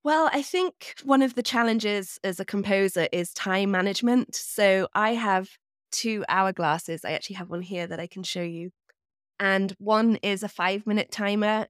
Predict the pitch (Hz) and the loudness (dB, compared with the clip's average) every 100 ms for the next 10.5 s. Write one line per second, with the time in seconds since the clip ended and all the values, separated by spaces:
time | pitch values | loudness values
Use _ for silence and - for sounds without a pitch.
0 | - 180 185 185 180 180 180 - - 180 | -4 -4 -2 0 0 0 -2 -4 -2 0
1 | 180 - 185 196 180 214 202 202 - 208 | -2 -8 -6 -2 -2 -2 -2 -2 -4 -4
2 | 202 214 214 233 - _ _ _ - 196 | 0 2 0 -2 -6 _ _ _ -2 2
3 | 190 185 180 - 202 214 202 196 196 190 | 2 0 -4 -6 -4 0 2 2 0 -2
4 | - - 185 - - 170 180 175 190 185 | -6 -8 -8 -8 -8 -4 -2 -2 -2 -4
5 | 180 190 - 202 - 196 185 - - - | -2 -2 -2 -10 -2 2 2 0 -14 -6
6 | 185 175 180 185 185 175 - 185 180 175 | 0 0 0 -2 -2 -4 -4 -4 -2 -2
7 | 175 - 175 175 - 196 - _ _ - | -2 -4 -4 -4 -4 -2 -2 _ _ -4
8 | 170 - - 196 - 202 180 170 - 185 | -4 -4 -4 -4 -4 -4 -4 -4 -6 -2
9 | 180 160 160 - 180 175 - 175 185 - | -2 -2 -6 -8 -8 -6 -4 -4 -4 -8
10 | 175 165 156 - | -4 -4 -6 -8